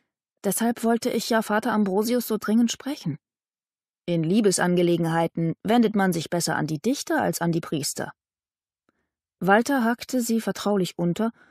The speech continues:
und begleitete sie ungefragt zum Torbogen des Palasthofes. "Ich habe nichts von Liebesangelegenheiten gesagt."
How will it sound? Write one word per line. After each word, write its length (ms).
und 140
begleitete 580
sie 140
ungefragt 600
zum 180
Torbogen 500
des 160
Palasthofes. 920
"Ich 360
habe 220
nichts 300
von 160
Liebesangelegenheiten 1040
gesagt." 500